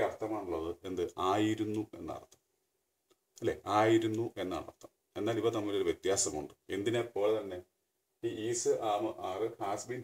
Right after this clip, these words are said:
have been എന്ന് എന്തിനുള്ള വ്യത്യാസം പോലെ തന്നെ ഇവിടെ, ഇവിടെയും ഇതിനും ഈ പറയുന്ന തരത്തിൽ വ്യത്യാസമുണ്ട്, അല്ലേ? നമ്മൾ was-ഉം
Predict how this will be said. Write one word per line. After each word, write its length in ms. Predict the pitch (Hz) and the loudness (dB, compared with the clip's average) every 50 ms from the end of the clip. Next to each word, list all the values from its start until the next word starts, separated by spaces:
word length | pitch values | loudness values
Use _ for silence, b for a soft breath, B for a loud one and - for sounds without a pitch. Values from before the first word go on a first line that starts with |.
| - 104 | -8 -6
have 160 | 92 92 90 90 | -4 -4 -2 -2
been 140 | 87 82 - _ _ _ _ 104 | -4 -4 -4 _ _ _ _ -4
എന്ന് 180 | 98 104 113 113 113 113 - _ - | -2 -2 0 0 -2 -4 -8 _ -6
എന്തിനുള്ള 380 | 101 101 104 113 113 107 104 113 117 107 | -6 -4 -2 0 0 0 0 2 0 0
വ്യത്യാസം 400 | 92 - - 101 104 - 117 107 107 | 0 2 2 2 2 2 -2 -2 0
പോലെ 200 | 92 87 87 95 95 90 | 0 0 2 2 0 -2
തന്നെ 160 | 87 98 117 - - _ _ _ _ _ _ _ _ 131 | -2 -4 -6 -6 -8 _ _ _ _ _ _ _ _ 0
ഇവിടെ, 200 | 123 135 143 - - | 2 4 4 4 2
ഇവിടെയും 280 | 113 117 135 143 156 156 - _ _ _ _ _ _ _ _ - | 2 4 6 6 4 4 -4 _ _ _ _ _ _ _ _ 2
ഇതിനും 240 | 117 147 165 - - - 120 | 4 4 4 2 0 -6 -8
ഈ 40 | 120 - - | -6 -2 0
പറയുന്ന 280 | 107 95 98 104 101 92 | 0 0 0 0 -2 -2
തരത്തിൽ 200 | 90 - 92 - - 104 | -2 -4 -6 -6 -2 -4
വ്യത്യാസമുണ്ട്, 760 | 95 - - - 92 90 87 - - 80 78 76 73 73 - - _ _ _ _ _ _ _ _ | -4 -2 2 4 4 4 4 0 -4 -4 -4 -4 -4 -6 -8 -14 _ _ _ _ _ _ _ _
അല്ലേ? 140 | 90 - - _ _ _ _ _ _ _ _ _ _ | -10 -10 -10 _ _ _ _ _ _ _ _ _ _
നമ്മൾ 160 | _ 120 120 113 104 | _ 2 2 4 4
was-ഉം 420 | 107 107 113 123 127 - - 160 | 4 4 4 2 2 2 0 -2